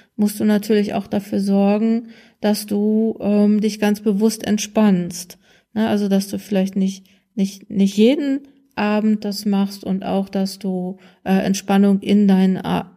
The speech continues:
Alltag einbaust, so dass du dann auch leistungsfähig bist und das machst und dass du ab und zu ganz bewusst auch mal frei machst und was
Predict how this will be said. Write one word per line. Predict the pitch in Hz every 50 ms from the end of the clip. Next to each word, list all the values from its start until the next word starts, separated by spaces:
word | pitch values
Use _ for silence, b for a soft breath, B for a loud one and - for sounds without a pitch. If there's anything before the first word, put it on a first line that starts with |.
| _ _ -
Alltag | - 214 269 294 - 294 254 233 - -
einbaust, | - 202 208 208 208 196 202 196 190 190 190 196 190 -
so | - 202 196
dass | 190 190 185 190 196 196 -
du | - 196 190 185 185 185 196 190 B B B B B -
dann | 185 190 190
auch | - 190 196 -
leistungsfähig | 202 196 196 196 196 - 196 190 - - - 214 196 196 190 196 -
bist | - 190 190 190
und | - 190 180
das | 185 180 - -
machst | - 196 208 220 214 - - - B B B B B B
und | B - 196 196
dass | 196 190 190
du | 190 - 202 196 - -
ab | - 196 196 196
und | 208 196 196
zu | - 208 196
ganz | 196 190 196 196
bewusst | 190 220 196 185 - 214 214 214 -
auch | - 196 -
mal | 208 196 196
frei | - - - 190 190 196 202
machst | 202 196 190 190 190 -
und | - 190 190 185
was | 190 185 185 - -